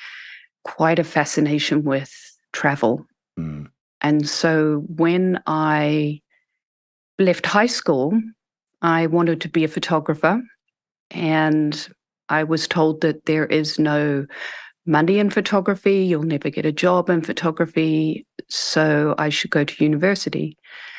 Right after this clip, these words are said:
Speaker 1: And so I went to the University of Auckland for probably about six months, and I studied English, French, Italian, and linguistics. And I decided that wasn't really for me, and that if I was going to learn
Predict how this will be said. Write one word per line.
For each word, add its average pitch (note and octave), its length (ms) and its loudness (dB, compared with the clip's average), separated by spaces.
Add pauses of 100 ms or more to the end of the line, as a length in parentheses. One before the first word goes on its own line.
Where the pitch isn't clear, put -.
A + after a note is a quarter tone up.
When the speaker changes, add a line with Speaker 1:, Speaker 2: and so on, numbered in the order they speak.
(320)
Speaker 1:
And E3 220 2
so E3+ 360 2
I E3 180 0
went E3+ 380 0
to E3+ 640 0
the E3 120 -2
University E3+ 560 0
of F#3 80 -2
Auckland F3+ 540 2
for D#3 800 0 (140)
probably C#4 240 0
about - 240 2
six - 360 -2
months, F3 460 0
and E3+ 100 2
I D#3 180 2
studied D#3 680 0 (320)
English, E3 440 0
French, D3+ 380 -2
Italian, D#3 520 2
and E3+ 100 4
linguistics. D#3 800 -2
And E3+ 540 2
I E3+ 160 2
decided A3 560 0
that F#3 160 2
wasn't G3 320 0
really F3+ 220 4
for F3+ 140 -2
me, G3+ 280 4
and E3 240 2
that E3 200 0 (480)
if - 160 0
I F#3+ 120 6
was G3+ 160 0
going F#3 240 2
to F3+ 160 0
learn E3+ 520 2